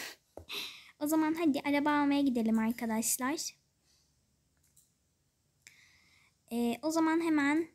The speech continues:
gelin gidelim. Bu arada kendimize biliyorsunuz yeni ev almıştık. Onu dekore edeceğiz. Şimdi hemen arabaların olduğu yere ışınlanmak istiyorum. Yani gitmemiz gerekiyor.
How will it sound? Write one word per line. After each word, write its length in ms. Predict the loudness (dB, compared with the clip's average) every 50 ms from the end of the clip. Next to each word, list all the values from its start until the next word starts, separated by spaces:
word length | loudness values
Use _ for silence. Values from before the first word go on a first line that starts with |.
| _ -14 _
gelin 400 | -4 0 0 2 2 4 4 2
gidelim. 480 | 4 2 2 2 2 2 2 2 2 2
Bu 80 | 2 2
arada 320 | 2 2 0 0 -2 -4
kendimize 760 | -4 -2 0 2 4 6 6 4 4 4 2 2 2 2 2
biliyorsunuz 540 | 0 0 2 2 0 0 0 0 0 0 2 2
yeni 200 | 2 4 2 2
ev 200 | 2 0 2 2
almıştık. 640 | 2 2 4 2 2 2 2 2 0 -2 -8 -12 -8 -4
Onu 240 | 0 0 2 2
dekore 400 | 2 0 -2 -2 -2 -2 0 0
edeceğiz. 680 | 0 0 -2 -2 -2 -2 -2 -2 -2 -4 -8 -12 -14 -16 _ _ _ _ _ _ _ _ _ _ _ _ _ _ _ _ _ _ _ _ _ _ _ _ _ _ _ _ _ _ _ _ _ _ _ _ _ _ _ _ _ _ _ _ _ _ _ _ _ _ _ _ _ _ _ _ _ _ _ _ _ _ _ _
Şimdi 260 | -6 -4 -2 0 0 0
hemen 320 | 0 0 0 0 0 0
arabaların 600 | 2 2 4 4 6 4 4 4 4 2 2 2
olduğu 360 | 2 2 2 2 2 2 2
yere 340 | 2 2 2 2 2 2 0
ışınlanmak 720 | 0 0 2 2 2 2 2 2 4 4 2 2 0 -2
istiyorum. 560 | -2 -2 -2 -2 -2 -4 -2 -2 0 2 2
Yani 300 | 2 4 4 2 2 2
gitmemiz 520 | 0 -2 -4 _ -2 0 2 2 2 0 0
gerekiyor. 640 | 0 0 -2 -2 -4 -6 -8 -6 -4 -2 -2 -4